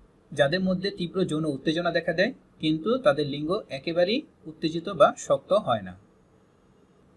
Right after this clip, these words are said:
আবার এমন অনেকে আছে যাদের লিঙ্গ উত্তেজিত হয় না, এর সাথে তাদের সেক্সের প্রতি কোনো আগ্রহ দেখা যায় না। অনেকের খুব অল্প সময়ের জন্য অসম্পূর্ণভাবে লিঙ্গ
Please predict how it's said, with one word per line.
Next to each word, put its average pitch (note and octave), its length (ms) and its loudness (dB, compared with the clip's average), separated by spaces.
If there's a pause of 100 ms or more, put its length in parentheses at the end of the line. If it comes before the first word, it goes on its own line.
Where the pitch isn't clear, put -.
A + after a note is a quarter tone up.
(280)
আবার D3 220 8
এমন F3 300 -2
অনেকে E3 360 2
আছে F#3 360 4 (440)
যাদের D3 280 2
লিঙ্গ D3 240 0
উত্তেজিত E3 440 0
হয় D#3+ 220 2
না, G#3+ 160 -2 (220)
এর D#3 140 -2
সাথে F3+ 280 0
তাদের D#3+ 380 8
সেক্সের - 440 2
প্রতি - 220 -8
কোনো E3 180 -2
আগ্রহ D3+ 540 0 (280)
দেখা C#3 200 2
যায় A2+ 200 2
না। F#2 100 -10 (1500)
অনেকের G3+ 380 4
খুব F3+ 260 2
অল্প F3+ 300 0
সময়ের F3 320 -2
জন্য F3 320 2 (220)
অসম্পূর্ণভাবে F#3 840 2 (220)
লিঙ্গ D3+ 400 4